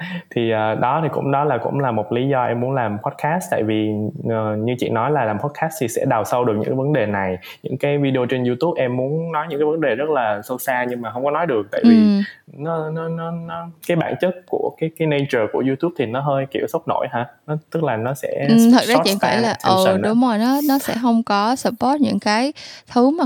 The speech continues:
Speaker 2: cần content, mà cần phải theo dõi lâu á.
Speaker 1: Ừ, ừ, thì nghe podcast thì vừa làm cái này vừa có thể nghe được thì rất là hay ho. Rồi thì chị nghĩ là bây giờ là làm podcast như vậy thì, ờm, ừm,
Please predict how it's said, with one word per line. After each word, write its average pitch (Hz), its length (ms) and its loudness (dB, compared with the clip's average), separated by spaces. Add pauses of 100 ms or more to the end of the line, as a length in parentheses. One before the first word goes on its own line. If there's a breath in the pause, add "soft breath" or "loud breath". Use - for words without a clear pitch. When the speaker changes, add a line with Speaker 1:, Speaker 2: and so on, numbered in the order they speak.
Speaker 2:
cần 185 200 0
content, 180 460 0
mà 196 80 0
cần 180 220 -6
phải - 260 -6
theo 226 160 2
dõi 208 280 -2
lâu 226 340 4
á. 269 80 2 (840 soft breath)
Speaker 1:
Ừ, 123 60 0 (240)
ừ, 113 60 -2 (280)
thì 104 240 -4 (340 loud breath)
nghe 120 240 -2
podcast 139 420 -2
thì 113 100 0
vừa 107 120 0
làm 98 220 0
cái 127 140 -2
này 104 280 0
vừa 98 120 0
có 117 120 -2
thể 110 140 -4
nghe 113 220 -2
được 98 220 -4
thì 98 100 -4
rất 98 300 -2
là 113 140 -2
hay 107 140 -6
ho. 101 300 -4 (360 loud breath)
Rồi 107 200 0
thì 117 140 -2
chị 107 120 -2
nghĩ 110 140 0
là 123 300 0
bây 117 180 0
giờ 98 380 2
là 98 200 2
làm 98 240 -2
podcast 151 380 -6
như 127 100 0
vậy 110 320 0
thì, 98 220 -2 (300 loud breath)
ờm, 104 420 -8 (220)
ừm, 110 420 -6